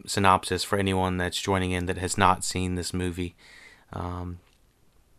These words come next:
so Scott Pilgrim must defeat his new girlfriend's seven evil exes in order to win her heart. Um,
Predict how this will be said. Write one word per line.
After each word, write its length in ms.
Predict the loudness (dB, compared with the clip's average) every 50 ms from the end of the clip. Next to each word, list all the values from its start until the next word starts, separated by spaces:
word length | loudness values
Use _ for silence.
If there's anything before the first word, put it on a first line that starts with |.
| _ _ _ _ _ _ _ -20 -20 -20 -20 -20 -20 -20 -20 _ _ -6
so 260 | -2 2 4 4 4 4
Scott 320 | 4 6 6 6 6 4
Pilgrim 460 | 2 2 4 4 4 2 2 0 0 0
must 200 | 0 -2 -2 -2
defeat 320 | -6 -6 -4 -4 -4 -2
his 260 | -2 -4 -4 -4 -8 -8 -4
new 160 | -2 0 0
girlfriend's 640 | 0 0 0 0 0 0 -2 -4 -4 -2 -4 -6 -8 -10 -10 -8 -6
seven 460 | -6 -4 0 2 2 2 2 0 -2 -2 -2
evil 340 | -2 -4 -4 -4 -6 -4 -2
exes 460 | -2 -2 -2 -4 -8 -8 -8 -8 -8
in 160 | -6 -4 -2
order 220 | 0 0 0 0 0
to 100 | -2 -2
win 180 | 0 0 -2
her 140 | -2 -2 0
heart. 280 | 2 2 2 0 -4 -14 -20 _ _ _ _ _ _ _ _ _ _ _ _ _ _ _ _ _ -20 -20 -20 -20 -20 -20 -8 2
Um, 480 | 6 8 10 10 10 8 4 2 -2